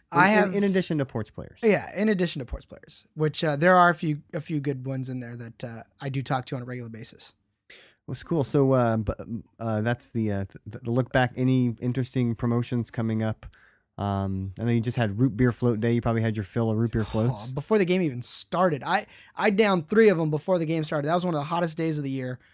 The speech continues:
Speaker 1: Uh, it was a Sunday, and, uh, I just did not <laughs> feel right the rest of the day. That
Speaker 2: Wow.
Speaker 1: I drank too many too fast, uh, trying to be the best salesman of root beer floats that I could be,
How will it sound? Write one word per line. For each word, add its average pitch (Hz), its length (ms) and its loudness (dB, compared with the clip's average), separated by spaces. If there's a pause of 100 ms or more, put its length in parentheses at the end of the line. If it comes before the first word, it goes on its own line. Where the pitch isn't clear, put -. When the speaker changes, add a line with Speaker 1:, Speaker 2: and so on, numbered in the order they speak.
(280)
Speaker 1:
Uh, 143 200 -4
it 139 40 -4
was 139 140 -2
a 135 40 -2
Sunday, 139 520 -2 (480)
and, 131 320 -8
uh, 123 260 -12
I 165 200 -2 (140)
just 151 240 0
did 147 140 -2
not 151 220 0
<laughs> - 60 -12
feel 135 120 -2 (100)
right 139 220 -2
the 143 100 -10
rest 113 260 -8
of 127 60 -10
the 123 60 -12
day. 117 280 -12 (340)
That 151 240 0
Speaker 2:
Wow. 165 80 -4
Speaker 1:
I 170 100 0
drank 156 300 0 (100)
too 233 160 6
many 208 240 6
too 196 160 -2
fast, 147 460 -2 (360)
uh, 139 240 -6
trying 208 280 6
to 180 80 4
be 175 240 2
the 175 120 4
best 185 440 0
salesman 175 420 0
of 143 80 -2
root 156 140 0
beer 156 100 0
floats 156 320 -2
that 156 80 -2
I 143 80 -2
could 139 160 -8
be, 131 240 -4